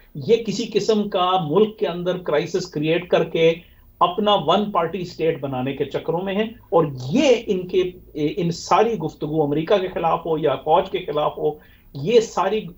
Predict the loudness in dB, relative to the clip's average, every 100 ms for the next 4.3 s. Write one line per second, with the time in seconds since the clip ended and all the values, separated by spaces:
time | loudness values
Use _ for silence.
0 | -14 -8 -4 -4 -4 -4 -2 -2 -4 -4
1 | -4 0 0 0 -2 -6 -6 -6 -6 2
2 | 2 4 4 6 6 2 -10 -8 0 2
3 | 6 6 6 2 0 -2 -4 -6 -6 -6
4 | -6 -8